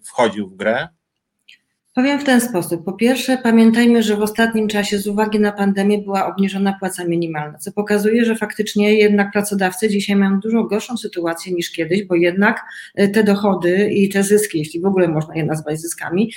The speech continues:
Speaker 2: są dużo niższe, więc sytuacja jest trudniejsza.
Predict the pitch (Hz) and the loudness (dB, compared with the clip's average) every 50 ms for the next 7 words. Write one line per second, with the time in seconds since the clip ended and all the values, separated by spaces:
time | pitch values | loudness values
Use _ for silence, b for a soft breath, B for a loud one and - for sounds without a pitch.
0 | B - - 226 226 214 208 208 202 220 226 254 262 247 - - - 147 143 151 | B -4 2 2 4 4 4 4 4 4 4 6 6 4 2 0 -2 -6 -4 -4
1 | 151 156 - - - - 196 196 202 202 - 220 220 220 - 208 214 208 185 160 | -4 -4 -6 -8 -8 -6 -2 -2 -2 0 0 -2 -2 -2 -2 -2 0 0 0 0
2 | - - - - | -2 -4 -8 -12